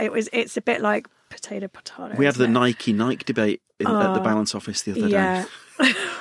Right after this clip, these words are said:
Speaker 1: It's a bit like quinoa, isn't it? And quinoa, I
Speaker 2: Oh,
Speaker 1: mean,
Speaker 2: God,
Speaker 1: you
Speaker 2: yeah.
Speaker 1: know,
Speaker 2: And
Speaker 1: it's
Speaker 2: how
Speaker 1: like
Speaker 2: do Americans say?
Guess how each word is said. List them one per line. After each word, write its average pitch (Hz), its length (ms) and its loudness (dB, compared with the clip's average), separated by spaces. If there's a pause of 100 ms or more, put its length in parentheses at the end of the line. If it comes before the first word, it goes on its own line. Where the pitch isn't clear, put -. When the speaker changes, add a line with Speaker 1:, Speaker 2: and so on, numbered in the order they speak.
(340)
Speaker 1:
It's 233 260 0
a 240 60 0
bit 285 140 4
like 233 180 2
quinoa, 202 500 2
isn't 196 200 -2
it? 180 240 -2 (680)
And 208 140 -2
quinoa, 190 400 -6
I 196 120 -6
Speaker 2:
Oh, 190 40 -4
Speaker 1:
mean, 196 80 -4
Speaker 2:
God, 196 200 -6
Speaker 1:
you 208 120 -2
Speaker 2:
yeah. 190 140 2
Speaker 1:
know, 190 120 0
Speaker 2:
And 196 140 -4
Speaker 1:
it's - 140 -4
Speaker 2:
how 135 80 2
Speaker 1:
like 165 80 4
Speaker 2:
do 165 60 4
Americans 165 480 2
say? 151 300 2